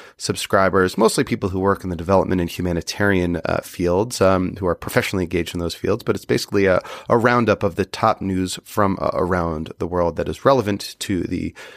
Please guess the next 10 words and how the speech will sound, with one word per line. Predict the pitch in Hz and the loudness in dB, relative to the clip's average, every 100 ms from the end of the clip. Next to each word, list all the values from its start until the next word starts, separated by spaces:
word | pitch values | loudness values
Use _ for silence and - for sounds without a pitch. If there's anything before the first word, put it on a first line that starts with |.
| - - | -20 -2
global | 110 92 | 0 2
humanitarian | 92 95 85 80 - 90 82 | 0 0 -2 -2 -2 -2 -2
community | 82 - 85 85 101 | -6 -6 -4 0 2
and, | 131 | 2
frankly, | - 113 92 90 - - _ | 2 0 0 -2 -6 -20 _
global | - 104 85 90 | 0 0 2 -2
news | 85 82 | -2 -4
junkies, | - 90 - 82 82 80 - | -4 -6 -4 -6 -6 -6 -6
uh, | - 50 | -4 -4
worldwide. | - 50 - - - | -2 -4 -2 -4 -6